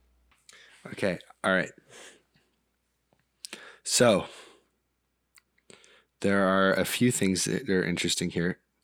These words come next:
There is a link in it. Um, this is recognized in the Guinness Book of World Records as the largest ever mass balloon release.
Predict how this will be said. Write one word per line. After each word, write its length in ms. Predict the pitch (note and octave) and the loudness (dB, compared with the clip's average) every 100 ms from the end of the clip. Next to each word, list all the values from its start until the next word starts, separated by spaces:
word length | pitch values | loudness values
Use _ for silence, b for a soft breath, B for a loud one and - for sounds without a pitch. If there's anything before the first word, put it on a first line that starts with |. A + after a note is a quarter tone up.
| B B B - | B B B -2
There 140 | G2 | 2
is 160 | G2+ F#2 | 2 2
a 100 | F#2+ | 2
link 460 | F#2 G#2 - - B B - _ _ _ _ _ - | 2 0 -2 -8 B B -20 _ _ _ _ _ -8
in 160 | - | -4
it. 220 | G2 A2 - _ _ _ | -2 -4 -8 _ _ _
Um, 460 | - F#2 F2 E2+ - _ B B B B _ - | -4 -2 0 -2 -8 _ B B B B _ -2
this 340 | A2 A#2 - | 4 6 6
is 140 | G#2+ | 6
recognized 580 | G#2+ A#2 A#2+ A2 A2+ - - | 4 4 2 4 4 2 2
in 260 | G#2 F#2+ - | 2 2 4
the 220 | G2+ F#2+ | 4 4
Guinness 360 | - A2 A2+ - | 4 4 4 2
Book 260 | - G#2+ | 0 2
of 60 | G#2+ | 4
World 200 | G#2 G2 | 4 4
Records 440 | G2 - B2+ - | 2 2 0 2
as 160 | G#2 F2+ | 0 2
the 140 | F#2+ | 2
largest 540 | F2+ F2+ G2 A2 A2 - | 4 4 4 4 2 2
ever 200 | G2 F#2+ | 0 2
mass 360 | F2+ F2 F#2 - | 2 2 0 0
balloon 440 | G2 F#2+ E2+ D#2+ | 0 2 0 -2
release. 540 | - E2+ - - - | -4 -4 -4 -6 -8